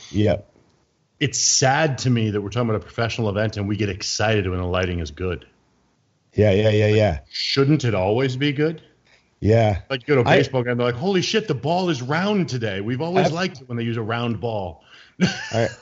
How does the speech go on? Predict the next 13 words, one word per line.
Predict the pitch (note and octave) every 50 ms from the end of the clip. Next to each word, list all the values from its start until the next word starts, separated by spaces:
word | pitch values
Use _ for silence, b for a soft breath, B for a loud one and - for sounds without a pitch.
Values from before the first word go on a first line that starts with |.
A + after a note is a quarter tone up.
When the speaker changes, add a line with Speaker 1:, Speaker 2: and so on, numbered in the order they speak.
| - -
Speaker 1:
I | A#2+ B2+
remember, | C#3 C#3+ C#3+ D3 D3+ D#3 D3+ D3+ D3 C#3 C3 B2+ - -
I | - A#2
remember | A#2+ C3 C#3 C#3 C3+ B2+ B2+
one | A#2 A#2 A2+ G#2+ G#2
time | - A2+ G#2+ G#2 G#2 G#2 G2+
I | G2
was | F#2 F#2 F#2 G2
at | G2 G2
a | G2+
show | F#2+ - - G2 F#2 F2+ F2+ F2 E2 D#2 b b b b b b b b b b -
and, | - G#2 G2 F#2+ F#2+ F#2+ F#2+ F2 F#2+
um, | G2 F#2+ F#2+ F#2 F#2 F2+ F2 F2 E2+ D#2 C#2+